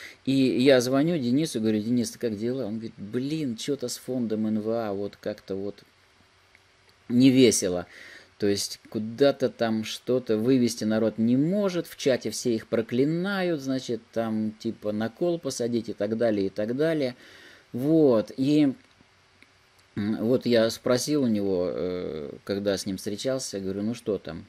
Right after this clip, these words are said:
«Ну всё», говорит, «конец». То есть исчезли, м, причём меня убеждали, говорит: «Вот они солидны, они прямо так хорошо рассказывают, так хорошо прямо всё идёт». Вот, э,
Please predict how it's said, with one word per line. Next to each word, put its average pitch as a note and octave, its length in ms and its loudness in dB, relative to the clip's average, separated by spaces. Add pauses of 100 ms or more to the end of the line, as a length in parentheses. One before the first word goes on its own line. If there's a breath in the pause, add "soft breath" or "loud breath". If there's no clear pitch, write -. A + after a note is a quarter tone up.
(140)
«Ну A2 240 -12
всё», G2 260 -6
говорит, E2+ 380 -10 (1700)
«конец». G#2+ 460 -2 (440 loud breath)
То G2+ 80 -2
есть - 240 -6
исчезли, D3+ 960 0 (100)
м, F#2 220 -6 (260)
причём C3+ 260 2
меня B2 600 4
убеждали, B2+ 520 0
говорит: A2+ 260 -4
«Вот D#3 200 -6
они A3 180 -2
солидны, G#3+ 580 -4
они G3+ 200 -6
прямо F#3+ 300 -2
так F#3+ 240 -4
хорошо F#3 380 -4
рассказывают, F3 580 -4
так E3 220 -4
хорошо D#3+ 360 -4
прямо D3 300 -6
всё D3 280 -4
идёт». E3+ 300 -4 (580 loud breath)
Вот, C3+ 460 2
э, G#2 540 -2